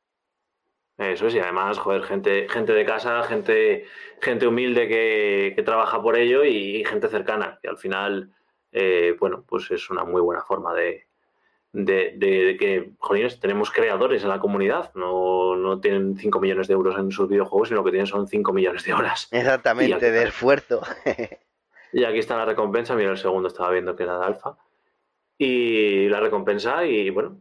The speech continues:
Speaker 1: pues, eh, recompensémoslo jugando sus juegos, es lo que mejor
Speaker 2: Exacto.
Speaker 1: podemos hacer.
Speaker 2: Eso es. Así que de aquí nuestra más sincera felicitación, y ya sabéis, nos vemos ahí en los enlaces Click to Play de, de estos juegos.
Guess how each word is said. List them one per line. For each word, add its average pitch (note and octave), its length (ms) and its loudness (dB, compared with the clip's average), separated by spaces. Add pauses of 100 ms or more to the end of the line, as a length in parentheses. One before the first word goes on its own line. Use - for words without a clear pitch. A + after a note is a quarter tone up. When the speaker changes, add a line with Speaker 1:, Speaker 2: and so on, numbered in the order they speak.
(120)
Speaker 1:
pues, - 600 -6 (280)
eh, F2+ 580 -2 (260)
recompensémoslo A#2+ 800 0
jugando G#2 360 0
sus F2+ 160 -10
juegos, E2+ 300 -2
es F#2 60 -2
lo E2+ 80 -2
que F2 40 0
mejor G2 120 2
Speaker 2:
Exacto. F#2+ 180 0
Speaker 1:
podemos C#2+ 280 -8
hacer. - 160 -20 (160)
Speaker 2:
Eso G#2+ 180 4
es. - 300 0 (260)
Así E2 280 -6
que F2+ 160 2
de F#2 120 6
aquí F2 240 2
nuestra F#2 300 0
más F2 140 -2
sincera E2+ 300 0
felicitación, A2 680 0 (200)
y A2+ 100 -8
ya A2 120 4
sabéis, A#2 240 4
nos G2+ 180 0
vemos A2 300 2
ahí A2+ 300 0 (240)
en F#2 180 -2
los F#2 160 0
enlaces E2 360 0
Click G#2 260 -10
to A#2+ 100 -8
Play C3+ 240 2
de, G2+ 640 4 (380)
de F2+ 120 -8
estos E2+ 220 -8
juegos. D3 380 0